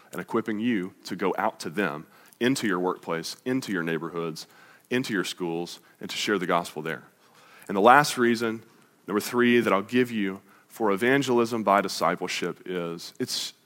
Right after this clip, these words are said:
strategic. Strategic. I, I shared this, um, statistic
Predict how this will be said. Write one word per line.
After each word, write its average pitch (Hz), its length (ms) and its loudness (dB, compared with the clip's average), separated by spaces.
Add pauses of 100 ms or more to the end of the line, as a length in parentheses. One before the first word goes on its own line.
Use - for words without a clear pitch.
strategic. - 680 -4 (2750)
Strategic. 113 760 -2
I, 120 200 2
I 107 120 2
shared 170 360 2
this, 131 380 2
um, 104 300 0
statistic 101 580 -2